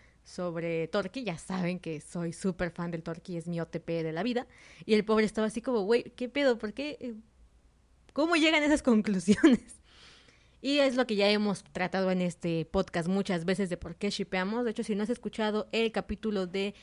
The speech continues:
Las Fujoshis tenemos la razón, sorry, not sorry, en él hablo de por qué shippeamos personajes que no tienen nada que ver con su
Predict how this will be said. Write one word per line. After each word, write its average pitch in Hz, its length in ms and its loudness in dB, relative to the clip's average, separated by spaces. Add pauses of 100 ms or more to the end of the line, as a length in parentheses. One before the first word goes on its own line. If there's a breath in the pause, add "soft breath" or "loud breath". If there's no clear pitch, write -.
(200 loud breath)
Las 220 240 -2
Fujoshis 220 360 -2
tenemos 196 340 0
la 180 100 -2
razón, 165 340 -4
sorry, 180 280 -4
not 185 200 -6
sorry, 175 420 -6 (560 loud breath)
en 208 180 2
él 220 120 2
hablo 220 180 2
de 208 120 2
por 180 220 -4
qué 208 120 -2
shippeamos 208 760 -2 (300)
personajes 196 680 0
que - 80 -6
no 190 100 -2
tienen 196 300 -4
nada 208 300 0
que 190 140 -4
ver 180 160 -2
con 175 260 -6
su 180 340 -6